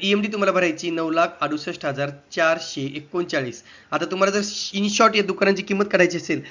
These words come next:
तर ईएमडीच्या पुढे तुम्ही एक एक शून्य जोडायचं आहे, इथे शून्य लावा, इथे शून्य लावा, ती होईल या दुकानांची असली म्हणजे ओरिजिनल प्राइस. म्हणजे जर इथे शून्य लावला तर या दुकानांची किंमत जे काही ओरिजिनल प्राइस होईल ती जवळजवळ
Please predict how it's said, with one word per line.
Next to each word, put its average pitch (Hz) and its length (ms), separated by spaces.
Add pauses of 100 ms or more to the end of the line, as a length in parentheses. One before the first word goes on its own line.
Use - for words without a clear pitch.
(220)
तर 180 140
ईएमडीच्या 220 420
पुढे 214 180
तुम्ही 220 200
एक 196 200
एक 208 100
शून्य 185 300
जोडायचं 160 380
आहे, 180 240
इथे 165 200
शून्य 160 240
लावा, 156 160
इथे 151 180
शून्य 160 220
लावा, 156 200
ती - 420
होईल 220 300
या 202 300
दुकानांची 170 720
असली 180 340
म्हणजे 156 160
ओरिजिनल 175 640
प्राइस. 160 640 (300)
म्हणजे 147 120
जर 170 260
इथे 151 420 (240)
शून्य 190 320
लावला 139 340 (280)
तर 151 60
या 170 140
दुकानांची 165 420
किंमत 185 360 (260)
जे 165 120
काही 185 200
ओरिजिनल 175 320
प्राइस 165 260
होईल 147 220 (240)
ती 190 60
जवळजवळ 170 320